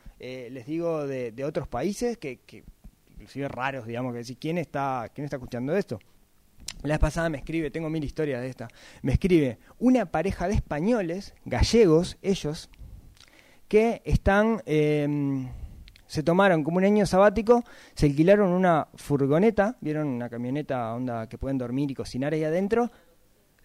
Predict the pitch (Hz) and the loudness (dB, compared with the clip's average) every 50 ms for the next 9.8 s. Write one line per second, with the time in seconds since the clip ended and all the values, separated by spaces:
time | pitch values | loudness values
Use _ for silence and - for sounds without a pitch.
0 | - _ - 170 185 185 185 175 170 151 175 185 208 214 208 202 - 220 226 233 | -20 _ 0 2 4 4 4 4 2 2 2 2 4 6 6 6 6 6 6 6
1 | 247 - - 160 160 165 170 151 - - 147 147 160 170 139 117 110 110 117 107 | 2 0 -2 -6 -4 -4 -4 -6 -4 -2 -2 0 0 -2 -2 -4 -6 -10 -12 -12
2 | - 120 113 - 120 113 117 120 120 135 170 208 240 240 240 247 277 311 339 - | -10 -10 -8 -8 -8 -6 -4 -4 -2 0 2 2 4 2 2 0 -2 -4 -4 -8
3 | - - 185 - - 240 - 254 - 254 294 302 294 277 262 - 226 233 202 220 | -14 -14 -8 -2 0 2 4 2 4 2 0 0 2 0 -2 0 -2 0 0 0
4 | 240 262 269 285 294 285 269 - - 185 180 160 - - 226 240 214 226 214 202 | 0 0 0 0 -2 -4 -6 -8 -8 -8 -8 -8 -8 -10 -10 -8 -6 -6 -6 -4
5 | 180 180 170 170 160 147 139 131 - - 117 107 113 131 143 165 165 175 170 156 | -4 -4 -4 -4 -4 -4 -4 -6 -10 -12 -14 -14 -14 -12 -12 -10 -8 -4 -2 -2
6 | 139 123 - 135 131 139 156 170 165 170 156 147 143 143 143 139 131 120 120 123 | -2 -2 -2 -4 -2 -2 -2 0 0 2 2 2 2 2 2 0 0 -2 -4 -6
7 | 120 - - 131 135 156 165 139 151 147 160 151 143 131 135 - - - - - | -8 -10 -10 -10 -8 -8 -6 -6 -6 -6 -6 -6 -6 -8 -10 -12 -14 -20 -20 -20
8 | _ - 240 262 247 226 190 156 135 - - 143 _ - 185 196 202 220 240 233 | _ -2 2 4 4 4 4 4 2 -2 -6 -16 _ 0 2 2 2 2 0 -2
9 | 285 262 277 254 185 202 208 208 202 170 170 147 196 196 170 - | 0 0 0 0 0 0 0 0 0 0 -2 -2 -2 -2 -2 -4